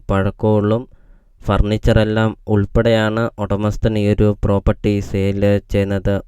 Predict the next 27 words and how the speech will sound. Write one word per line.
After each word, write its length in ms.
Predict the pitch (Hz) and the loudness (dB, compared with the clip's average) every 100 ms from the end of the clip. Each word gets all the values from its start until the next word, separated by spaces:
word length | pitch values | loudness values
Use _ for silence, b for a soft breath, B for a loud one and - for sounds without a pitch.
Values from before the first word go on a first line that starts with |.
| 101 | -6
വളരെ 380 | 98 101 101 107 101 | -2 0 0 -2 -2
വില 140 | 104 101 | -2 0
കുറവിലാണ് 640 | 110 107 110 107 107 107 113 - 101 | -2 0 0 0 0 0 -2 -4 -6
ഉടമസ്ഥൻ 540 | 104 104 104 - 107 104 | -6 -4 -4 -2 -2 0
ഈ 20 | 104 | 0
ഒരു 100 | 107 104 - | 0 -2 -2
പ്രോപ്പർട്ടി 500 | 104 98 104 - 107 98 104 | -4 -2 -4 -2 -4 -4 -6
സെയിൽ 280 | 104 98 98 104 101 - | -4 -2 0 0 0 -2
ചെയ്യുന്നത്. 420 | 101 101 95 98 98 - _ _ - - _ _ _ _ - - - - - | -4 -2 -4 -6 -6 -14 _ _ -20 -20 _ _ _ _ -20 -20 -20 -18 0
രണ്ട് 280 | 98 101 101 117 - | 2 2 2 2 4
വലിയ 340 | 104 101 104 113 110 | 2 2 2 2 2
കാർ 180 | 104 101 - | 0 -2 0
പോർച്ചാണ് 520 | 110 110 - 110 107 104 104 | 0 0 0 2 2 0 2
ഉള്ളത്. 300 | 107 104 117 123 117 | 2 4 4 2 2
രണ്ട് 280 | 101 104 104 113 | 2 2 2 4
വണ്ടിയോളം 580 | 107 104 110 110 110 113 104 | 4 4 6 6 6 4 4
പാർക്ക് 380 | 104 - - 107 104 | 4 2 4 2 2
ചെയ്യാവുന്ന 420 | - 104 107 107 104 | 2 2 4 2 0
അത്രയും 280 | - 107 107 | 2 2 2
നല്ല 180 | 104 107 101 | 2 2 0
വിശാലമായ 760 | 98 104 101 107 110 110 110 107 101 | 0 0 2 0 0 0 0 -2 -2
രണ്ട് 260 | 98 98 110 - | -4 -2 -4 -4
കാർ 200 | 95 95 101 | -4 -4 -2
പോർച്ചാണ് 420 | - 107 107 110 104 | 0 0 -2 -4 -2
ഈ 20 | 104 | 0
ഒരു 100 | 104 101 | 0 0
വീടിന് 360 | 101 98 104 | 0 0 0